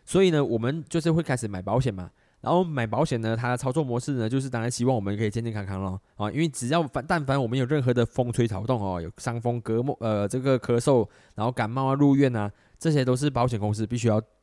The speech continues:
就是给付我们的那个医药费嘛，对不对？然后呢，这个，呃，保险公司呢，当然会无-，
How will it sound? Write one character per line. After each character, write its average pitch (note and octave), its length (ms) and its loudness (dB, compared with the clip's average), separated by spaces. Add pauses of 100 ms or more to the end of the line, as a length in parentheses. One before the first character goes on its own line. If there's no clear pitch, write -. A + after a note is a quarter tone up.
就 A#2 100 -4
是 A#2+ 100 -2
给 G2 280 -12
付 D3 240 2
我 F#2 100 2
们 F2 180 -8
的 F#2+ 160 -2
那 G#2+ 120 -4
个 A2 180 -4
医 G#2 140 -8
药 A2 160 -2
费 A2+ 160 -2
嘛， F2 120 -8
对 A#2+ 120 -4
不 B2+ 40 -4
对？ C3+ 180 2 (720)
然 C3+ 140 0
后 G3+ 140 4
呢， D#3+ 260 4
这 F3+ 140 -2
个， D3 720 6
呃， G2+ 320 0
保 C3+ 140 2
险 D3 100 2
公 B2 160 0
司 A#2 140 -4
呢， A2+ 100 0
当 A2+ 120 -2
然 B2 60 0
会 D3 80 4 (260)
无-， A2 140 -4